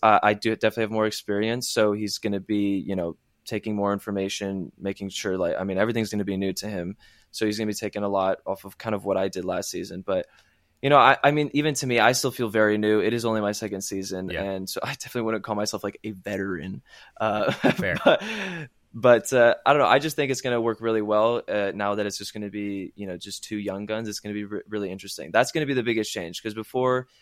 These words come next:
Speaker 1: you know, Takuma was, like, you know, the, the, the father of the group, and then it, <laughs> I'm, like, the little son. But now it's gonna be, like, just, just two bros kicking it back, trying to,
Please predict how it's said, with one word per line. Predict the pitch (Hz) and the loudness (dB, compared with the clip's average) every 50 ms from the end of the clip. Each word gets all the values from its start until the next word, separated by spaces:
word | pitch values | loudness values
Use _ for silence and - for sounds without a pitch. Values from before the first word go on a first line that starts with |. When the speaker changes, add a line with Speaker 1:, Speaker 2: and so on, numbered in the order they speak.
| _ _ _ | _ _ _
Speaker 1:
you | - 113 | -6 -6
know, | 107 | -6
Takuma | - - 107 - 123 117 113 113 110 | -6 -8 -8 -4 -4 -2 -2 -2 0
was, | 104 101 98 - 107 | 0 -2 -2 -2 0
like, | 101 95 95 92 82 - - - - _ _ _ _ _ _ _ _ _ | 0 2 0 0 -2 -6 -12 -20 -20 _ _ _ _ _ _ _ _ _
you | - 107 | -8 -6
know, | 98 92 | -4 -4
the, | 92 95 90 85 78 - - _ _ _ _ _ _ _ _ _ _ - | -2 -2 -2 -2 -4 -6 -10 _ _ _ _ _ _ _ _ _ _ -6
the, | 101 104 98 95 87 76 - - _ _ | -2 0 0 0 0 -2 -6 -8 _ _
the | - 98 101 | -14 -14 -14
father | - - - 107 104 101 98 101 101 | -8 0 2 4 4 4 4 2 -2
of | 98 92 98 | -4 -4 -6
the | 104 95 | -8 -8
group, | - 104 101 101 98 95 - - - - | -4 -4 -2 -2 -2 -4 -6 -10 -14 -12
and | - 101 101 | -8 -8 -6
then | 98 98 | -6 -6
it, | 95 - - 101 - - - - | -8 -8 -8 -8 -4 -4 -2 -2
<laughs> | - - - 190 185 - 220 - - | -2 2 2 2 4 4 2 4 4
I'm, | 120 123 127 135 | 4 4 4 4
like, | 127 131 127 110 | 4 4 4 4
the | 131 123 | 0 0
little | 117 123 120 120 | 0 2 0 0
son. | 123 - - 127 120 117 117 113 - - - - - - - - _ | 0 0 2 2 4 4 2 0 -4 -10 -16 -18 -18 -20 -20 -2 _
But | 131 127 | 2 6
now | 131 139 147 | 8 8 8
it's | 147 143 - | 8 6 2
gonna | 151 139 127 | -2 -2 0
be, | 131 131 131 | 0 2 4
like, | 123 117 117 104 98 | 4 4 2 2 -2
just, | 113 107 - - - _ _ _ _ | -6 -8 -8 -10 -12 _ _ _ _
just | - 113 107 - - _ _ _ _ _ | -8 -8 -8 -8 -12 _ _ _ _ _
two | - - 123 110 | -8 -4 -4 -2
bros | 92 113 110 107 98 - | 0 2 2 2 0 -2
kicking | - 113 98 - 101 | -6 -10 -8 -8 -8
it | 92 82 | -4 -2
back, | 98 95 92 90 87 - - - - | -2 -2 -2 -2 -4 -8 -14 -20 -20
trying | - - 107 101 98 | -14 -10 -8 -6 -4
to, | 101 98 92 87 | -4 -4 -6 -6